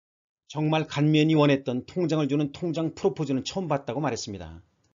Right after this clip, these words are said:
간미연은 누구인가? 종교, 불교에서 기독교로 개종. 출생 천구백팔십이 년 이월 이 일, 삼십구 세. 신체 백육십구 센티미터,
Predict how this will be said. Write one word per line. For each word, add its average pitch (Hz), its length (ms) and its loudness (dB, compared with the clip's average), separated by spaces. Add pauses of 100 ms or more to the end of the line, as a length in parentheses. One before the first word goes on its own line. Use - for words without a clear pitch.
(1200)
간미연은 160 640 2 (320)
누구인가? 131 640 -4 (760)
종교, 139 540 -4 (100)
불교에서 156 840 0
기독교로 147 420 -4
개종. 104 360 -12 (880)
출생 127 520 -8
천구백팔십이 165 840 -2
년 139 200 2
이월 147 460 2
이 135 220 0
일, 90 180 -8 (120)
삼십구 160 500 -6
세. 85 180 -14 (640)
신체 131 580 -8
백육십구 156 800 2
센티미터, 147 680 -2